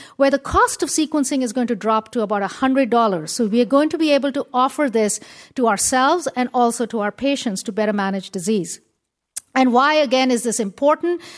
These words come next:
Because through this, we can also start to design new drugs. And here's a very quick example in cancer. Uh, basically, they mapped that there was a mutation,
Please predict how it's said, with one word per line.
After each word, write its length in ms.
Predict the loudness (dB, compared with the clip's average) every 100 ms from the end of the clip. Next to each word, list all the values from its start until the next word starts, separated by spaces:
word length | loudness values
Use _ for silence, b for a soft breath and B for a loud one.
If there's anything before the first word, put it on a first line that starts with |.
| B
Because 260 | -4 0 0
through 360 | 0 6 6 6
this, 240 | 2 2
we 100 | -2
can 160 | -2 -2
also 320 | -2 -2 -2 -4
start 320 | -2 -2 -2
to 80 | -4
design 440 | -4 -2 -2 -2
new 140 | -2
drugs. 460 | -2 2 2 2 -4
And 100 | 0
here's 240 | 2 2
a 60 | 2
very 220 | 0 0
quick 260 | 0 -2 -2
example 500 | -4 0 0 0 -2
in 140 | -2
cancer. 600 | -2 0 0 2 2 2 0 B B B 0
Uh, 240 | 2 2
basically, 500 | 2 2 0 -2 0
they 140 | 2
mapped 560 | 0 0 0 -2 -6 -4
that 180 | -2 0
there 100 | -2
was 120 | 0
a 80 | 0
mutation, 760 | 0 0 0 0 0 -2 -4